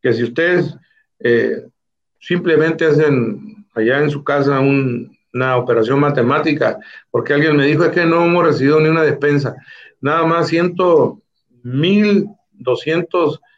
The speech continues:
deben de ir ahora que están entregando ya mis compañeros de bienestar la, la última parte, deben de ir cerca de mil trescientos millones de pesos. Si ustedes lo dividen entre trescientos pesos de una despensa, le van a dar cuenta de cuántos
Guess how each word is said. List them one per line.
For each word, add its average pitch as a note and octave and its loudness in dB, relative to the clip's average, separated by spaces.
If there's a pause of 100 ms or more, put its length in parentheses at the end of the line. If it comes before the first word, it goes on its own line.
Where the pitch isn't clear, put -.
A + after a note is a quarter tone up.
(220)
deben E3+ 0
de D3 0
ir E3 0
ahora D#3 0
que C3 -4
están D3 -2
entregando D3 0
ya C#3+ 0
mis D3 0
compañeros B2+ -2
de C3 2
bienestar A#2+ -2
la, B2 -2 (400)
la A#2 0
última C3+ 0
parte, D3+ 0
deben C#3 0
de C#3 2
ir C#3 2
cerca C#3+ 0
de C3 0
mil D#3 0
trescientos C3+ -2
millones C3+ 2
de A#2 -2
pesos. A2 -2 (400)
Si B2+ -4
ustedes G3 0
lo E3+ 2
dividen D#3 2
entre B2+ 0
trescientos D3+ -2
pesos D3+ 2
de D3 4
una D3 2
despensa, D#3+ 0
le B2 2
van B2 2
a C3 0
dar C3 -2
cuenta B2+ -4
de C3 -4
cuántos C3 -4